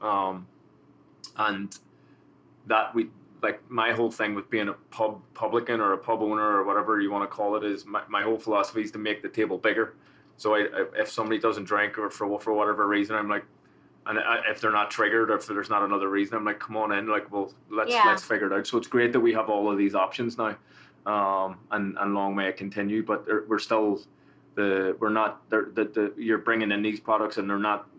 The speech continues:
Speaker 1: they're not moving quickly, but you still have to do it. And I believe that, as I said, the puck's going in that direction, and we need,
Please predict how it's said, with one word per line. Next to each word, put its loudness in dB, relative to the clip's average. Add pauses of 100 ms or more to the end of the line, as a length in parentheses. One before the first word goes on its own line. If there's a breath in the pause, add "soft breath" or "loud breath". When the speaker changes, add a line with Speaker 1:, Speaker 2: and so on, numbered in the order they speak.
(140)
Speaker 1:
they're 0
not 0
moving 2
quickly, 0 (100)
but 0 (340)
you -4
still 2
have 4
to -4
do 4
it. 0
And 0
I 0
believe 2
that, -2 (320)
as 0
I 0
said, 0
the -6
puck's -4
going 0
in 0
that -2
direction, 0
and -2
we -2
need, -6